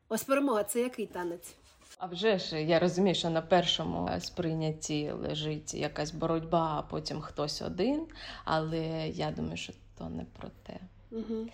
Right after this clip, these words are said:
Speaker 2: Я думаю, що, ну, є думка, що з-, війна зараз іде в кожному з нас. Я думаю, що, я не думаю, що перемога — це крапка
Speaker 1: Мгм.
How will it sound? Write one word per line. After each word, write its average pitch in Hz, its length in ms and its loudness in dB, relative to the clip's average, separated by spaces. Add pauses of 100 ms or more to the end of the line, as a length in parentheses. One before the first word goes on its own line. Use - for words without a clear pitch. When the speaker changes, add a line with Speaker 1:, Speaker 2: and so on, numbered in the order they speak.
(360)
Speaker 2:
Я 160 180 2
думаю, 170 380 4
що, 160 520 2
ну, 226 80 6
є 196 200 8
думка, 185 380 2
що 156 280 -6
з-, 151 60 -6
війна 175 380 4
зараз 160 460 -2 (140)
іде 165 640 -2 (600)
в - 120 -12
кожному 156 480 0
з 156 80 -10
нас. 160 440 -8 (1500)
Я 175 260 6
думаю, 165 640 0
що, 151 800 -4 (2250)
я 196 200 6
не 196 120 6
думаю, 220 300 4
що 185 220 -4
перемога — 185 600 2 (120)
це 185 360 0
крапка 170 480 -8 (340)
Speaker 1:
Мгм. 262 340 0